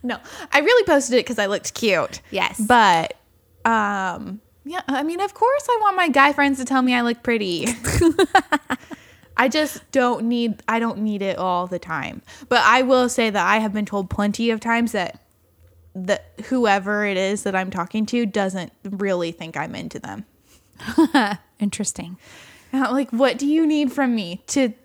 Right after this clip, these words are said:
Speaker 1: I'm spending time with you.
Speaker 2: Yeah.
Speaker 1: I could be doing anything else."
Speaker 2: Yep.
Speaker 1: Literally anything else.
Speaker 2: Yep. <laughs> But making time for you means you're important to me.
Speaker 1: That, and maybe I should start telling people that.
Speaker 2: Mm-hmm.
Speaker 1: Like, "Look, I'm not gonna shower you in compliments and I'm not gonna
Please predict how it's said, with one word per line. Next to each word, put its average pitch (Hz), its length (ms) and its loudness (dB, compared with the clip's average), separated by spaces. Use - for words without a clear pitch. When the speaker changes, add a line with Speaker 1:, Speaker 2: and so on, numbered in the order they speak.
Speaker 1:
I'm 262 160 4
spending 277 320 2
time 247 220 0
with 277 160 0
you. 226 240 -2
Speaker 2:
Yeah. 233 120 0
Speaker 1:
I 240 60 4
could 285 260 0
be 262 120 2
doing 220 360 2
anything 220 340 0
else." 190 480 -2
Speaker 2:
Yep. 233 280 -4
Speaker 1:
Literally 254 640 4
anything 220 400 -2
else. 180 380 -6
Speaker 2:
Yep. 214 320 -4
<laughs> 208 240 -4
But 202 160 2
making 214 320 0
time 269 200 4
for 277 120 -2
you 254 500 0
means 190 240 -8
you're 202 80 -2
important 208 400 -6
to - 80 -16
me. 190 240 -10
Speaker 1:
That, - 200 4
and 262 260 2
maybe 285 180 2
I 453 80 2
should 247 180 -4
start 208 220 -2
telling 240 280 2
people 165 240 -6
that. - 320 -6
Speaker 2:
Mm-hmm. 220 240 -4
Speaker 1:
Like, 262 200 4
"Look, 233 440 0
I'm 226 180 4
not 269 180 4
gonna 294 180 2
shower 233 300 2
you 226 200 0
in 208 120 -4
compliments 190 640 -6
and 190 100 -4
I'm 175 140 -6
not 180 240 -6
gonna 175 420 -6